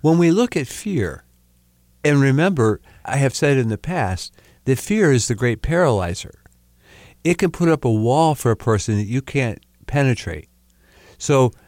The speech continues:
I learned early in my career that if I tried to discuss it head on, let's focus on exactly what it is.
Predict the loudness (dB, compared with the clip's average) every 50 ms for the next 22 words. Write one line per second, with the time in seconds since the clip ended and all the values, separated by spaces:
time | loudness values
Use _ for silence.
0 | _ _ -2 2 4 4 4 4 2 -2 -10 -14 -16 -12 -4 0 2 2 4 4
1 | 4 4 4 4 4 4 4 4 2 2 0 -2 -2 -4 -8 -8 -8 -4 0 2
2 | 2 2 0 -2 -8 -18 _ _ -4 -4 -2 0 0 0 0 0 0 0 0 2
3 | 2 0 0 -4 -4 -4 -4 -6 -4 0 0 0 0 0 -2 -2 0 2 2 4
4 | 4 4 4 4 4 2 2 2 0 -2 -4 -6 -10 _ _ _ -20 -20 -20 -20
5 | -20 -20 -18 -6 -2 0 0 0 -2 -4 -2 0 0 2 2 0 0 0 2 2
6 | 2 2 0 0 0 0 0 0 0 0 0 0 0 0 0 0 0 0 0 -2
7 | -4